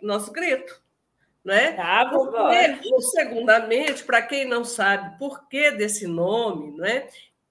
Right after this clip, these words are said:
Speaker 1: Em dois mil e dezesseis, a gente vivia um momento também muito difícil, né?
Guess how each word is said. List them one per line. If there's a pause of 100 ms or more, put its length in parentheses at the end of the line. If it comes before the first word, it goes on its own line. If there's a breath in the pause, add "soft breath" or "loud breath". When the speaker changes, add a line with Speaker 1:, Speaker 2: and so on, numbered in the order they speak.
(180)
Speaker 1:
Em
dois
mil
e
dezesseis,
a
gente
vivia
um
momento
também (260 loud breath)
muito
difícil,
né?